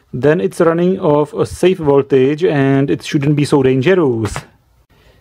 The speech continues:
This one is five hundred milliamps for point two volts.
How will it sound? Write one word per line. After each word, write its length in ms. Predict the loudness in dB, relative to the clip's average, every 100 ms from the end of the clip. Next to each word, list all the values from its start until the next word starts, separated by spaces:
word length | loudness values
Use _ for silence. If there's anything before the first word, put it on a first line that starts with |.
| _
This 280 | -2 -2 0
one 120 | -2
is 140 | -4 -4
five 240 | -4 -2
hundred 280 | -2 -2 0
milliamps 720 | 0 2 2 0 -2 -4 -10
for 240 | -4 -2 0
point 300 | 0 -2 -4
two 140 | 0
volts. 580 | 2 2 0 -4 -8